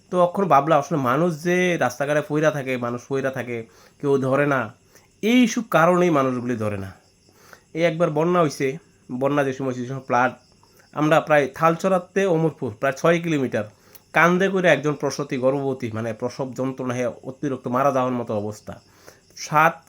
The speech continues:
কিলো, ছয় কিলোমিটার মতন আমরা কান্দে করে সেই জল, এই সমান জল করে সে হাতের উপর করলে সেই মহিলারা আমরা হসপিটালে পৌঁছাইছি।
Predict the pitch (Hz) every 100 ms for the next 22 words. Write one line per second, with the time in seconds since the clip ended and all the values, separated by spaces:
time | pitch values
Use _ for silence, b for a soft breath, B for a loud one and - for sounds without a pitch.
0 | - 160 156 - 170 180 175 185 170 156
1 | 151 147 147 147 143 151 156 170 175 165
2 | 165 160 151 147 135 123 - b b 123
3 | 143 147 156 - 151 170 165 147 151 135
4 | 143 147 139 131 135 117 - 156 156 160
5 | 143 135 127 131 123 120 113 113 117 117
6 | 113 107 - 107 107 107 104 107 98 92